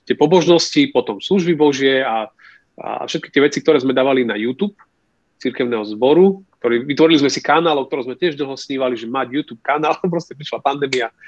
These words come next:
a je to. Hej, kanál YouTube sa, sa urobil. No a v podstate to boli také dve dôležité veci, plus sme pridali online porady, lebo vtedy sa nestretávalo, ale potrebovali sme riešiť veci, tak sme, to sú,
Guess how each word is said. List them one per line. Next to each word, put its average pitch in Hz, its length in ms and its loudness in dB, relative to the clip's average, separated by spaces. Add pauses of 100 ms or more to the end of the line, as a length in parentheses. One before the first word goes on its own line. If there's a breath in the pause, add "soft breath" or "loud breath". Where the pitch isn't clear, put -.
(140 loud breath)
a - 20 -8 (100)
je 190 80 2
to. - 80 -6 (440 loud breath)
Hej, 135 200 -4 (100)
kanál 135 580 0
YouTube 139 360 -4
sa, 113 320 -6
sa - 160 -4
urobil. 156 480 4 (480 soft breath)
No 123 160 0
a 120 80 -2
v - 40 -4
podstate 165 340 -2 (540)
to - 80 -4
boli 180 160 0
také 160 240 -4
dve 131 480 -4
dôležité 131 480 -10
veci, 147 440 -8
plus 208 360 2
sme 165 120 -2
pridali 151 560 -2
online 139 440 -4 (400)
porady, 117 560 -2 (520)
lebo 127 320 0
vtedy 120 280 -6
sa - 160 -14
nestretávalo, 139 640 0
ale 123 120 -2
potrebovali 135 360 0
sme 127 160 0
riešiť 131 240 -2
veci, 131 240 -6
tak 127 160 -2
sme, 131 240 -4
to 160 120 -4
sú, - 100 -10